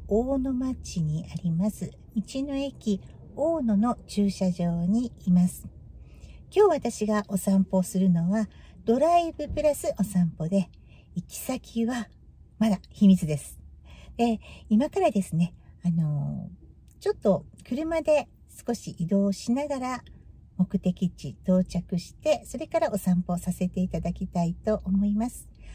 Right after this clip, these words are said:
もしよろしかったら、チャンネル登録、高評価、グッ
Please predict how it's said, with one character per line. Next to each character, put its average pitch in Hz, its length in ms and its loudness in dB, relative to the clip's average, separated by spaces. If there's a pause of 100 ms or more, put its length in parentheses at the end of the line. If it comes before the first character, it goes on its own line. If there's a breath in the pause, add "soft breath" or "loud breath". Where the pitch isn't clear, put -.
(260 loud breath)
も 320 100 -2
し 440 260 0
よ 214 60 6
ろ 233 80 4
し - 100 -10
か 233 120 -6
っ - 20 -2
た - 160 -8
ら、 247 160 -2
チ - 160 -4
ャ 196 60 2
ン 190 60 6
ネ 190 100 4
ル 180 140 0
登 180 220 2
録、 175 320 -6 (220)
高 175 100 0
評 175 220 -2
価、 170 160 -6 (400)
グ 143 80 -8
ッ 135 40 -8